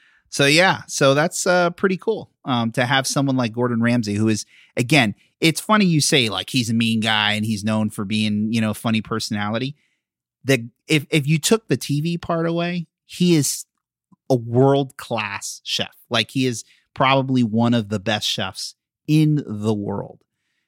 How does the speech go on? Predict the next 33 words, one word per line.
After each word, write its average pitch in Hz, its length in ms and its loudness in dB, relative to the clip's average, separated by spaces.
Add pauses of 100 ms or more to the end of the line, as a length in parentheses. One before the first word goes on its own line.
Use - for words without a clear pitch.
And 226 220 -2
so, 120 320 0
oh, 185 180 6
and 123 140 0
the 143 80 2
other 208 160 2
thing, 110 240 -4
too, 170 220 0
is 110 120 -2
that 107 160 -2
I 117 80 0
thought 123 240 -2
was 107 120 -10
kinda 113 200 -2
interesting 110 400 -6
as 104 140 -6
I - 20 -6
was 95 80 -12
kinda 107 220 -6
looking 104 360 -8
him 104 160 -4
up, 113 200 -6 (460)
he's 202 280 -4
a, 117 320 0
a, 104 160 -6 (140)
a 107 60 -8
bit 101 220 0
of 311 100 -6
a - 40 -4
health 226 240 -6
fan-, 104 340 -6
a 113 100 -8
fanatic. 135 500 -6